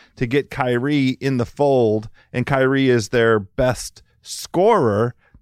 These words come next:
what, what, what about that makes him fit to be speaking about, you know, the direction, uh, of the team?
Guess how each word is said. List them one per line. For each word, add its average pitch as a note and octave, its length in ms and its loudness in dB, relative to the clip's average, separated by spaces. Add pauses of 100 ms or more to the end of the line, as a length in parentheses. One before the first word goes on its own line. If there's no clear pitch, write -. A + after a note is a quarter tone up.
(120)
what, F#3 360 -2
what, F3+ 300 0
what F3 240 0
about F#3 360 -2
that D#3+ 240 -2
makes C#3+ 360 -4
him C3 440 0 (240)
fit - 560 -4 (240)
to D3+ 140 0
be C3 340 2 (240)
speaking D3 540 -4
about, A2+ 400 -2
you A#2+ 100 -2
know, A2+ 100 2
the A2 100 -2
direction, A#2 640 0 (340)
uh, B2 200 -2
of B2 240 2
the A2+ 80 0
team? A#2 540 -2